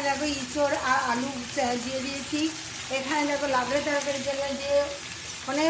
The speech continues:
রকমের সবজি কেটেছিলাম, সব সবজি দিয়ে চাপিয়ে দিয়েছি। দেখো সব সবজি দিয়ে দিয়েছি, আর পাঁচ ফোড়ন দিয়ে একটা তরকারির স্বাদই অন্য ধরনের হয়। লাবড়া, লাবড়া তরকারির ক্ষেত্রে পাঁচ ফোড়ন দেবে।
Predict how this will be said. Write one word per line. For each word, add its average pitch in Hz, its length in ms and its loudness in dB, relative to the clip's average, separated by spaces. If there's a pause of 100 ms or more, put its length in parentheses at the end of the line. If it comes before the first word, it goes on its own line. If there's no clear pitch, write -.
রকমের 339 320 2 (120)
সবজি 294 360 2
কেটেছিলাম, 285 520 2 (560)
সব 277 200 6 (140)
সবজি 277 300 2 (120)
দিয়ে 285 200 4 (300)
চাপিয়ে 277 420 0
দিয়েছি। 233 360 -2 (2000)
দেখো 247 220 -2 (120)
সব 277 220 0
সবজি 277 360 -2
দিয়ে 262 180 -2
দিয়েছি, 277 340 -2 (500)
আর 262 140 4
পাঁচ 285 220 4
ফোড়ন 311 280 0
দিয়ে 302 160 4 (120)
একটা 294 160 0 (300)
তরকারির 277 500 0
স্বাদই 262 380 -2
অন্য 277 100 2 (120)
ধরনের 254 360 0
হয়। 254 140 -2 (400)
লাবড়া, 262 320 2 (480)
লাবড়া 262 360 2
তরকারির 269 440 0
ক্ষেত্রে 294 340 0 (460)
পাঁচ 277 220 2
ফোড়ন 302 220 0 (100)
দেবে। 214 220 -2